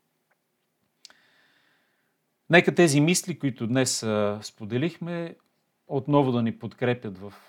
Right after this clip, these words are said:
нашите ежедневни битки. Борбите, които водим,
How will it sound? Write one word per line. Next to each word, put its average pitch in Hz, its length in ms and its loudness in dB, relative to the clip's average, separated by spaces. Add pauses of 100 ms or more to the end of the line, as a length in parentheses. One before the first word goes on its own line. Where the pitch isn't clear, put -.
(240)
нашите 98 680 -8
ежедневни 101 600 -8
битки. 143 560 -12 (460)
Борбите, 117 1120 -8
които 110 360 -12
водим, 104 560 -8